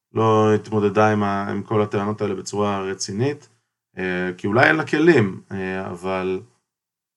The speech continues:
זה רק, אה, לדעתי, אה, עוד, אה, עוד יותר מבאס, כי אין לה כלים, ואין, אה, זהו, זה כאילו גזירת גורל. אה, אז לדעתי זה לא גזירת גורל, אה,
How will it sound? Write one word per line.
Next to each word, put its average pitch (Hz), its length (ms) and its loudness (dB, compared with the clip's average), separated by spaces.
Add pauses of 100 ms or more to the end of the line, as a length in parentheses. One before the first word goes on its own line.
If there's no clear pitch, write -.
(140)
זה 90 580 -6
רק, 101 300 -6
אה, 98 280 -2
לדעתי, 98 720 -4 (1000)
אה, 95 260 -2
עוד, 101 280 -4
אה, 101 300 0 (360)
עוד 120 160 2
יותר 117 180 4
מבאס, 120 420 4
כי 107 260 2
אין 120 180 2
לה 123 140 4
כלים, 127 500 2
ואין, 123 400 2
אה, 151 380 -8
זהו, 180 280 0
זה 143 120 -8
כאילו 151 280 -4
גזירת 131 340 2
גורל. 117 380 4 (640)
אה, 101 140 -4
אז 98 120 -6
לדעתי 123 280 0
זה 127 100 4
לא 127 120 8
גזירת 110 320 0
גורל, 147 400 2 (520)
אה, 101 200 -2